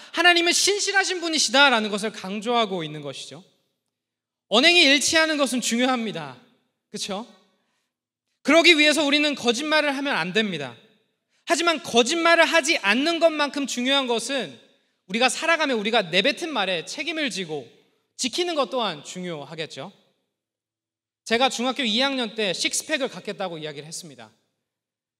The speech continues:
금방 깨달았고 지금 십몇 년이 지난지 모르겠는데 아직도 깨닫고 있는 것이 저에게는 그런 능력이 없습니다.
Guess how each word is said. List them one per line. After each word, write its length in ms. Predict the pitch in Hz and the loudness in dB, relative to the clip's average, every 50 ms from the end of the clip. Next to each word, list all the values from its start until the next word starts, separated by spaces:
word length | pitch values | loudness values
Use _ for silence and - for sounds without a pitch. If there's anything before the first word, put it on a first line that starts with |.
| _ _ _ _ _ _ _ _ _ _ _ | _ _ _ _ _ _ _ _ _ _ _
금방 380 | _ 165 185 202 233 226 220 214 | _ -6 -4 -4 -4 -4 -6 -8
깨달았고 640 | 226 214 214 208 202 185 - - 220 247 269 247 | -8 -6 -4 -4 -4 -6 -6 -8 -8 -8 -8 -8
지금 260 | - - 160 156 156 143 | -12 -14 -16 -16 -16 -14
십몇 320 | - - 254 254 262 262 | -14 -12 -10 -10 -8 -8
년이 240 | 247 240 226 214 202 | -8 -8 -10 -10 -10
지난지 320 | 202 208 180 170 165 175 | -12 -12 -12 -12 -12 -12
모르겠는데 480 | 156 139 151 151 143 151 151 147 151 175 | -14 -12 -12 -12 -12 -12 -12 -10 -10 -10
아직도 400 | 147 135 147 160 190 - 214 190 | -8 -8 -10 -10 -12 -14 -12 -10
깨닫고 320 | 226 214 220 220 220 214 | -6 -6 -6 -4 -4 -6
있는 160 | 190 185 180 | -8 -8 -8
것이 220 | 165 170 156 - 175 | -8 -8 -10 -10 -12
저에게는 400 | - - 165 165 165 170 160 143 | -10 -8 -8 -8 -8 -10 -14 -16
그런 180 | 135 156 156 | -16 -18 -18
능력이 300 | 143 143 147 147 151 131 | -18 -18 -16 -16 -16 -16
없습니다. 380 | 123 107 - - 123 110 107 _ | -18 -20 -20 -20 -20 -20 _ _